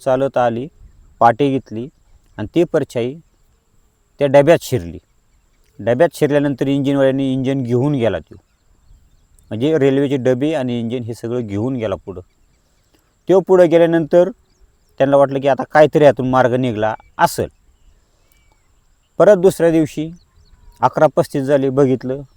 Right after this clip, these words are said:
त्याला काही जाणवलं नाही. हे जवळजवळ आठ दिवस लक्ष ठेवून होते की बाबा आता काय दिसतोय का, तो दिसतोय का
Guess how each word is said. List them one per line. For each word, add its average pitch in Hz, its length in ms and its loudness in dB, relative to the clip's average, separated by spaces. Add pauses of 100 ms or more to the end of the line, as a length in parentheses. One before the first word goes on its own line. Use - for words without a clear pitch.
(160)
त्याला 123 160 -4
काही 131 280 0
जाणवलं 107 460 -2
नाही. 98 140 -20 (2000)
हे 160 80 4
जवळजवळ 185 280 6
आठ 175 220 6
दिवस 185 280 6
लक्ष 190 200 2
ठेवून 156 280 0
होते 131 200 -2
की 135 120 -4
बाबा 135 240 4
आता 139 180 4
काय 139 180 2
दिसतोय 135 360 -2
का, 117 220 -2
तो 123 180 -8
दिसतोय 127 340 -6
का 113 120 -6